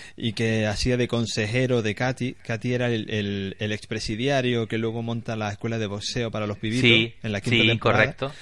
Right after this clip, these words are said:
Speaker 1: Bueno,
Speaker 2: sí.
Speaker 1: pues el personaje del diácono está interpretado por Melvin, Melvin Williams,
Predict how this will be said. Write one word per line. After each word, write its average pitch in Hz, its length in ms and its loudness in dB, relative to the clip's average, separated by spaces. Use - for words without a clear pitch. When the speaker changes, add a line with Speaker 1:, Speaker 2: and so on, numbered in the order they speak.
Speaker 1:
Bueno, 117 160 8
Speaker 2:
sí. 110 80 4
Speaker 1:
pues 101 460 4
el 98 160 -2
personaje 104 400 -2
del 127 100 2
diácono 135 240 0
está 139 140 -2
interpretado 139 500 -2
por 139 140 -2
Melvin, 123 880 -2
Melvin 120 360 0
Williams, 123 380 2